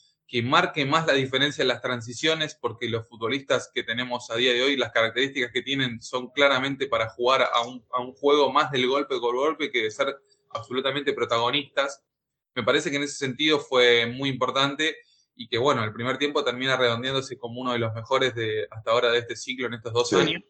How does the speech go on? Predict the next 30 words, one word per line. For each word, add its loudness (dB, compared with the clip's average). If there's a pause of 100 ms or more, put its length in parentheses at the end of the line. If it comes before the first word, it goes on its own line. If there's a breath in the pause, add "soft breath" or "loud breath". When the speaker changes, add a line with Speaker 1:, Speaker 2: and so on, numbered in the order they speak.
(220)
Speaker 2:
sí. -2 (200)
Speaker 1:
que 0
claramente 4
demuestra -2
que, 0 (460)
que 0
el 4
equipo 0
está 2
encontrando 0
contundencia 2 (180)
tras 0
haber 4
perdido 4
a, 2
a -4
su -8
baza 2
goleadora 2
más 0
importante -6
de 0
todas, 2 (360)
que -10
creo 2
que -2
eso -6
es -6
muy -4
importante -2